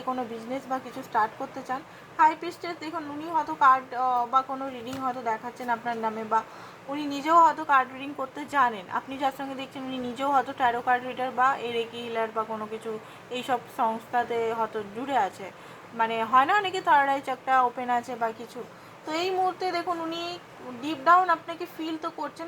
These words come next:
but আপনি ছাড়া ওনার লাইফে এমন একটা জিনিস আছে যেটা খুব ফার্স্টে আছে, যেটা হতে পারে ওনার ক্যারিয়ার, ফাইন্যান্স বা others কিছু, ওটাকে উনি ছাড়তে পারছেন না।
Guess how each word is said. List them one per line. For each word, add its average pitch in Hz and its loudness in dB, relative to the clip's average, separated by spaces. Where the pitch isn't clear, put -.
but 359 6
আপনি 330 -8
ছাড়া 330 4
ওনার 311 -4
লাইফে 302 2
এমন 294 -4
একটা 320 -10
জিনিস 311 -10
আছে 285 -12
যেটা 277 -6
খুব 220 -4
ফার্স্টে 285 4
আছে, 196 -10
যেটা 247 -4
হতে 254 -6
পারে 269 2
ওনার 285 -2
ক্যারিয়ার, 233 -2
ফাইন্যান্স 220 -2
বা 262 6
others 220 -4
কিছু, 185 -16
ওটাকে 349 2
উনি 370 -4
ছাড়তে 285 4
পারছেন 220 -2
না। 196 -6